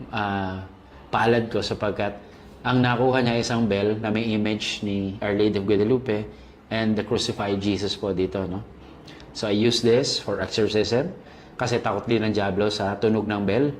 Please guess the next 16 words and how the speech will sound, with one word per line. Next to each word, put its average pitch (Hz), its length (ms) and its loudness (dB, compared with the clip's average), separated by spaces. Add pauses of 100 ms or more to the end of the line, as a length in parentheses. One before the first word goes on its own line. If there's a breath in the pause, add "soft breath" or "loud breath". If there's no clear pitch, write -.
(260 loud breath)
lalo 101 240 0
na 104 160 -2
kung 101 160 -4
ito 98 160 -2
ay 98 160 0
exorcise 95 640 -2
blessed. - 480 -4 (480 loud breath)
At - 160 -4
kapag 123 240 2
bagong 123 320 4
taon, 131 320 4
imbis 120 240 4
na 120 60 -2
paputok 123 420 0
ang 117 160 -2
gamitin, 120 640 2